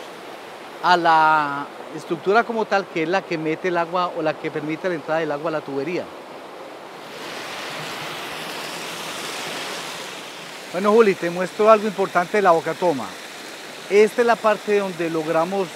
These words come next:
derivar el agua ya para la tubería. Está compuesto básicamente por una rejilla, la rejilla está, pues, está en mal estado,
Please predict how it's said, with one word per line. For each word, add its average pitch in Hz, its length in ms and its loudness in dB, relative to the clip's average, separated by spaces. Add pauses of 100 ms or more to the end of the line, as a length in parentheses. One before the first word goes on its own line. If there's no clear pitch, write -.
(300)
derivar 156 440 2
el 180 100 0
agua 190 240 2
ya 175 160 -2
para 180 200 2
la 151 120 -2
tubería. 139 480 -2 (1120)
Está 175 180 0
compuesto 208 420 0
básicamente 202 500 2 (260)
por 160 160 4
una 190 220 4
rejilla, 196 480 0 (320)
la 156 80 2
rejilla 160 260 0
está, 196 140 -2
pues, 202 220 -2
está 202 160 -4
en 196 40 -6
mal 196 140 0
estado, 202 400 2